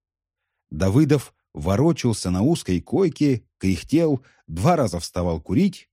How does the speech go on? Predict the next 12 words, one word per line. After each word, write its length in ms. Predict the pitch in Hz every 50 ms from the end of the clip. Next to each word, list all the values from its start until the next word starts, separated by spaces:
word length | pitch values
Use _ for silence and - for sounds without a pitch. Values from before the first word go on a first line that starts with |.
| _ _ _ _ _ _ _ _ -
но 200 | - 117 123 - -
уснул 580 | 104 92 - - - 131 175 185 180 170 _ _ _ -
уже 260 | 95 82 80 101 98
на 140 | 92 92 90
рассвете. 720 | 92 87 - - - 78 76 69 65 - - - - - _ _ _ _ _ _ _ _ _ _ _ _ _ -
А 100 | - 110
проснулся, 800 | - 113 107 95 - - 170 208 233 190 - - 80 69 64 - _ _ _ _
когда 440 | - 107 104 107 120 143 127 107 - _ _ _
окончательно 840 | - 147 127 - - 110 101 95 - - 139 135 123 - 117 123 123 113
рассвело. 720 | 113 107 - - - - 117 113 98 80 69 62 - - _ _ _ _ _ _ _ _ _ _ _ _ _ _
Короткий 420 | - 110 139 175 180 - - 175
сон 420 | 139 - - 214 233 226 196 -